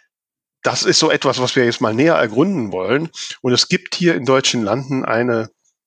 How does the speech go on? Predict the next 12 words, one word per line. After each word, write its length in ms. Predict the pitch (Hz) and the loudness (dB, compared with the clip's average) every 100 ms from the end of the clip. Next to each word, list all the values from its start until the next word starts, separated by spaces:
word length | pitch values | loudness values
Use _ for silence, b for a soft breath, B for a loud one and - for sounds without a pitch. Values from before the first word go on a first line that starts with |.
| - | -6
Expertin, 880 | - - - 175 - - 98 110 - - | -4 -2 -2 -4 -2 -2 -2 -4 -10 -4
was 180 | 113 - | -2 0
den 180 | 131 | 2
Writers 440 | 131 123 117 92 - | 2 2 2 -2 -2
Room 180 | 98 - | -6 -6
angeht. 440 | 107 110 123 147 | -4 -2 0 -2
Sie 140 | 127 | -2
hat 160 | 117 - | -4 -2
nämlich 240 | 139 123 | 0 2
schon 180 | - 127 | 2 -2
einige 360 | - 117 143 139 | 0 0 0 0
mitgemacht. 720 | 147 - 120 98 87 - - | -2 -2 -4 -4 -4 -6 -12